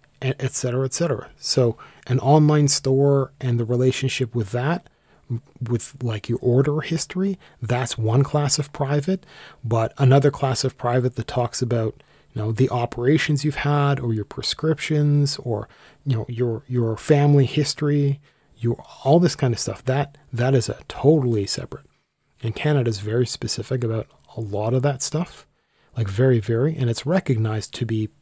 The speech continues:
passable. <laughs> I, I wouldn't consider it impressive or anything like that.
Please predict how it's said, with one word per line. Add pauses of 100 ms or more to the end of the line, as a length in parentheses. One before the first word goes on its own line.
passable. (480)
<laughs>
I, (340)
I
wouldn't
consider
it
impressive
or
anything
like
that.